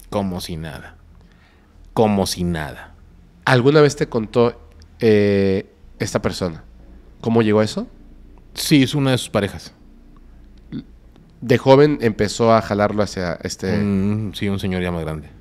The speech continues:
Speaker 2: Como tú en tu momento entraste a la santería, él en su momento entró al satanismo.
Speaker 1: Ajá.
Speaker 2: Pero de la práctica de la creencia en la deidad,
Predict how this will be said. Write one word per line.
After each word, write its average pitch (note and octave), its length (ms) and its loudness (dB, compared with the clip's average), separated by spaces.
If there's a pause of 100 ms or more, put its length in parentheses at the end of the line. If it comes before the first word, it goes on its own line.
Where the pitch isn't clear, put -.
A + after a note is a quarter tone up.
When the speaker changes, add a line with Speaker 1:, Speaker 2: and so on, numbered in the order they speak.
(120)
Speaker 2:
Como B2 240 6
tú C3+ 80 4
en B2 100 2
tu D3 100 0
momento B2 340 2
entraste A2 300 -4
a A2 40 0
la A2 60 -2
santería, C3 640 -2
él A#2 200 4
en A2+ 60 2
su - 140 -6
momento A#2 540 0
entró G2+ 640 -2
al G2 140 -10
satanismo. F#2+ 460 -4
Speaker 1:
Ajá. F2+ 100 -10
Speaker 2:
Pero B2 280 6
de A2 280 2
la G2 300 -2
práctica A#2 440 -2
de G2+ 120 0
la F2+ 160 -4
creencia G#2+ 520 -2
en F#2+ 80 -4
la F2 120 -2
deidad, F2 380 -4